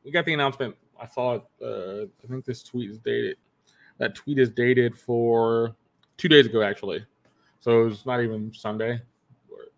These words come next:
yeah, Sunday. Um, so, yeah, not shocking. I kinda figured, you called it. It was a movie. Makes sense. Then, so let's get to the last thing before we watch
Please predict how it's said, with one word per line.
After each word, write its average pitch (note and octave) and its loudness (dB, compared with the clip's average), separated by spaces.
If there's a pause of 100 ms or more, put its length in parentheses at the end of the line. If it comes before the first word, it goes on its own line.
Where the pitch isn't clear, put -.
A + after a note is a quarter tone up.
(140)
yeah, - -20
Sunday. A2 -10 (1300)
Um, A#2+ -2 (580)
so, D#3 0 (160)
yeah, F3+ -2 (340)
not F#3 2
shocking. B2+ 0 (460)
I F3 0
kinda D#3+ 2
figured, B2+ -2
you E3 -12
called A#2+ -2
it. A#2+ -2
It - -4
was B2 -6
a - -6
movie. A#2+ -4 (240)
Makes E3 -10
sense. G#2+ -8 (1300)
Then, G3+ 6 (460)
so - -10
let's G#3+ 2
get G#3+ -6
to G3 0
the E3+ -2
last B2 2
thing B2 -6
before B2 -2
we A#2+ 0
watch A#2 2